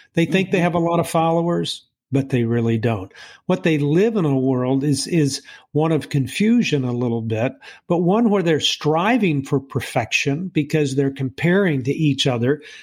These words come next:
Speaker 1: And at the same time, they're looking for people who maybe aren't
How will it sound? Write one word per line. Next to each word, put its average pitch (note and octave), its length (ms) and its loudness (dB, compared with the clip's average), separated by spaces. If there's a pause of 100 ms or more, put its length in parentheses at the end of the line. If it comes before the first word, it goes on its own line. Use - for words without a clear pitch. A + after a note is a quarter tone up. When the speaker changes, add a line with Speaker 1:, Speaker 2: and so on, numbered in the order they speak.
(160)
Speaker 1:
And D#3 140 2
at D#3 120 -2
the D#3 100 2
same G3 340 0
time, C3 480 -2 (380)
they're D#3 160 2
looking D#3+ 420 0
for C#3+ 160 0
people C#3+ 460 0
who D#3 200 2
maybe D3 600 0
aren't F#3 560 -2